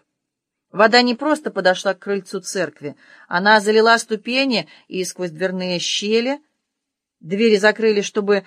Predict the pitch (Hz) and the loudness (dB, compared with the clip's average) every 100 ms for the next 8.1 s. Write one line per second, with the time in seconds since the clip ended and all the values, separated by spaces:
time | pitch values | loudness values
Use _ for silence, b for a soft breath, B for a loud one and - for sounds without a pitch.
0 | b b b - 214 226 254 226 - 185 | b b b -4 -2 0 -2 -4 -6 -6
1 | - 175 185 220 220 190 - 190 185 190 | -8 -8 -8 -10 -10 -10 -4 -4 -2 -6
2 | 180 202 196 - 185 180 220 269 208 B | -6 -6 -6 -8 -10 -6 0 4 4 B
3 | B B 202 202 214 262 240 226 - 220 | B B -6 0 -2 0 -4 -6 -2 2
4 | 226 262 226 - 220 190 156 151 _ _ | 2 0 -2 -2 0 0 -6 -14 _ _
5 | _ 151 202 220 254 - 208 208 233 226 | _ 0 2 4 0 -2 -2 2 0 0
6 | 202 185 190 185 190 240 240 262 262 b | -4 -2 0 0 -2 -4 -2 -4 -4 b
7 | b 190 190 - 190 190 170 156 143 143 | b -6 -6 -8 -10 -8 -6 -6 -8 -16